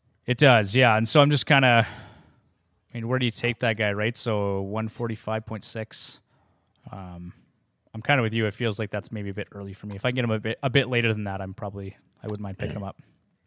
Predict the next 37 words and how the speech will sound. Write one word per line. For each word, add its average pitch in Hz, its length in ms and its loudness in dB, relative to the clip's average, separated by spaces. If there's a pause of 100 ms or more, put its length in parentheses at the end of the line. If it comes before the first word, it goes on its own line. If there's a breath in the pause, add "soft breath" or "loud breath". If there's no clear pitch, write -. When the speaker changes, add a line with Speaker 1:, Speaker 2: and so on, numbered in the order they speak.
(420)
Speaker 2:
The 117 120 6
only 123 200 8
three 113 180 4
consistents 101 600 2
in 92 100 2
Carolina 92 560 6
is 85 180 0
gonna 87 220 4
be 85 240 2
Aho, 107 420 6
Svechnikov, 92 920 2
and - 300 -4
probably 90 500 0
DeAngelo. 76 580 -4 (600 soft breath)
Speaker 1:
Well, 143 120 2
and 151 100 2
th-, 151 100 -6
and 165 100 -2
that's 185 100 0
kinda 226 200 0
what 196 100 4
I 131 60 6
mean 139 180 4
is, 110 180 0
like, 113 400 0 (280)
um, 110 460 -2 (520)
Svechnikov 147 640 2
is 113 100 -2
being 117 180 2
drafted 110 600 0 (1200)
at 107 300 -12
just 135 300 0
under 123 180 2
seventy, 113 480 -4
sixty-eight 127 500 -2
point - 220 -2
six, - 460 -4